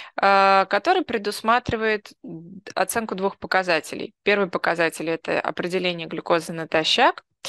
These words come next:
а, и второй показатель — это определение глюкозы через два часа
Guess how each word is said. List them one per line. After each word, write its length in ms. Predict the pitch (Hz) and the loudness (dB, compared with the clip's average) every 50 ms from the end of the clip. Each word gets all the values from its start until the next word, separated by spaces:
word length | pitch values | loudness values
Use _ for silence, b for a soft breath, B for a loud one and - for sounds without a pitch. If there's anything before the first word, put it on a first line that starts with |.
| B B B B B B B B | B B B B B B B B
а, 260 | - 196 196 190 190 - | 2 4 4 6 4 4
и 80 | - 302 | 2 -2
второй 280 | - - 302 294 330 320 | 0 2 4 4 4 2
показатель — 600 | - 214 - 196 180 196 202 220 220 - 196 180 | 0 -2 0 0 2 2 2 0 0 -4 -6 -6
это 240 | 170 - - 170 170 | -6 -2 0 0 0
определение 680 | - - - 160 165 180 180 208 247 254 233 208 180 | 0 -2 -12 -12 -10 -6 -2 -2 -2 0 -2 -4 -4
глюкозы 460 | 156 - 214 - - 208 208 202 196 | -4 -6 -6 0 0 0 0 0 -4
через 380 | - - - 190 185 180 165 - | -6 -2 -2 -2 -2 -2 -6 -4
два 240 | 180 180 196 208 196 | 2 4 4 4 4
часа 540 | - - - - 180 185 196 202 202 202 | -2 -6 -2 0 2 2 2 2 0 -2